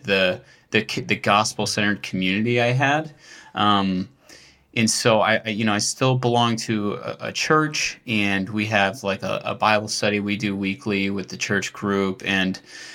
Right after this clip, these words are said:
that's really been keeping me alive, I would say, as far as, uh, just deep, meaningful relationship. Uh, but it's, it's been, it's been really hard. Um, I think it's,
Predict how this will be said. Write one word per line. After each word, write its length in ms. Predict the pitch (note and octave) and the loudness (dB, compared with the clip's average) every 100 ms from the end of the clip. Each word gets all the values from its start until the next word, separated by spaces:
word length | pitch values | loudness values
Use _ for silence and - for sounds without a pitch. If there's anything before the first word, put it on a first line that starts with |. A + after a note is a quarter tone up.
| - - | -20 2
that's 260 | A#2 C#3 A#2 | 2 2 0
really 380 | G#2+ A#2+ A#2 | 0 2 2
been 240 | G#2+ G2+ F#2+ | 2 0 0
keeping 340 | - A2 A2 | -2 -2 2
me 120 | G#2+ | 2
alive, 440 | F#2+ F2+ F#2 G#2+ A#2 | 2 2 2 2 2
I 100 | B2 | 2
would 120 | B2 | 0
say, 260 | B2+ C3+ C3 | 0 0 0
as 180 | G2+ | 0
far 320 | - A2 G2+ G2 | -2 0 2 2
as, 300 | F#2+ - F2+ | 0 -4 -2
uh, 420 | G2 F2+ F2+ - - - | 0 0 -2 -8 -14 -4
just 300 | A2+ G#2+ - | -2 -2 -2
deep, 340 | G#2 A2 - | 0 0 0
meaningful 580 | G2+ G#2 G#2 A2 - G#2+ | -2 2 2 0 -2 -4
relationship. 920 | F#2+ F#2 F#2 - A2 - C3 B2 B2+ - - - - - | -2 0 -2 -2 -2 0 2 2 0 -18 -20 -20 -20 -4
Uh, 600 | G#2 G2 G2 F#2+ F#2 F2 B1+ _ _ _ _ _ _ _ _ _ _ - | 0 4 4 2 0 -4 -10 _ _ _ _ _ _ _ _ _ _ -4
but 380 | - A#2+ A2+ A2 A#2+ | 4 4 4 2 -4
it's, 260 | A#2+ - - | -4 -6 -6
it's 240 | B2+ A#2+ | -6 -4
been, 340 | - A#2+ A2 - | 2 2 2 -2
it's 160 | A2 | -6
been 260 | - C3+ A#2 | 0 0 2
really 220 | A2+ G#2+ | 2 0
hard. 400 | G#2+ G2 F2+ F#2 - _ - | 2 0 0 -4 -12 _ -4
Um, 380 | G2 F#2 G2 - - | -4 -2 -6 -8 -4
I 80 | A#2 | -4
think 260 | - A2+ | 0 -2
it's, 360 | A2 - - | 0 -2 -6